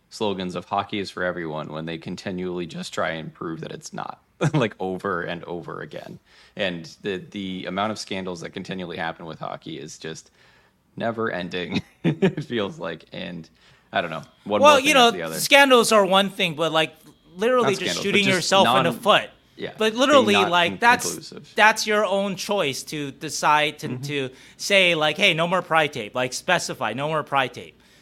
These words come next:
Speaker 2: You know, "No more, st-" and, uh, you know, of course they'll say, "Oh, it's all statements of all kinds." But why would you even do that? You know, like, um, you know, who was bothered by sp-, just by pride? No, the ones,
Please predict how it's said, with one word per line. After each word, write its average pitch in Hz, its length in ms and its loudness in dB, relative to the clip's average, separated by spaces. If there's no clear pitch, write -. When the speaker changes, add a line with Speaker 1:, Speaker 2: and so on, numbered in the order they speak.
Speaker 2:
You 143 140 -6
know, 127 220 2
"No 196 180 4
more, 220 180 8
st-" 226 220 2
and, 196 100 4
uh, 220 180 4
you 220 120 4
know, 196 60 6
of 160 60 2
course 226 180 2
they'll 214 120 2
say, 220 180 4
"Oh, 285 200 4
it's 302 160 0
all 269 200 4
statements 190 600 -4
of 175 120 -2
all 196 200 4
kinds." 180 580 -2
But 226 100 -4
why 269 200 2
would 294 180 0
you 269 120 -4
even 254 180 -6
do 233 160 -6
that? 95 300 -8
You 151 120 -8
know, 156 160 0
like, 147 420 -2
um, 156 380 -2
you 220 100 -4
know, 196 140 4
who 277 220 -2
was 208 200 4
bothered 185 540 2
by 156 180 4
sp-, - 180 -12
just 214 240 -8
by 185 140 0
pride? 190 320 -4
No, 294 240 -4
the 226 80 -10
ones, 190 260 -4